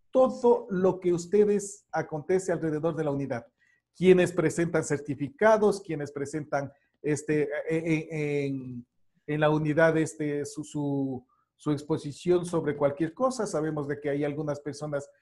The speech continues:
que presentan los mismos certificados, van, este, han presentado también, este, dos, tres, tres materiales que era el, el portafolio, etcétera. Entonces, ya es responsabilidad de ustedes. Nos queda este poco tiempo.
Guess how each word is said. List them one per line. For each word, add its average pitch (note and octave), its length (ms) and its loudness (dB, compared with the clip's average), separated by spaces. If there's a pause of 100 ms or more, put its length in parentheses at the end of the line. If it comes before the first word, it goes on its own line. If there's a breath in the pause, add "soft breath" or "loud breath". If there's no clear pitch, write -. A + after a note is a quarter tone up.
(180)
que D#3 120 -2
presentan D3 440 -4
los C3+ 120 -4
mismos D3 280 -8
certificados, A3+ 1040 0 (260 soft breath)
van, E3 340 4
este, E3+ 300 0
han D#3 180 0
presentado D#3 640 -2
también, D#3 380 -4
este, D3+ 440 -4
dos, F3+ 320 -2
tres, E3+ 460 -4 (320)
tres D#3 240 2
materiales E3 640 2
que D#3 220 -2
era D#3 200 0
el, C3+ 680 -4
el C#3 160 -8
portafolio, G#3+ 800 0 (400)
etcétera. E3+ 580 0 (760)
Entonces, G#3 600 0 (1080)
ya G#3 340 8
es A3+ 260 4
responsabilidad G3 720 2
de G#3+ 60 0
ustedes. - 760 -4
Nos E3+ 300 -4
queda G3+ 240 4
este F#3+ 200 2
poco F#3+ 340 -2
tiempo. F#3+ 360 -4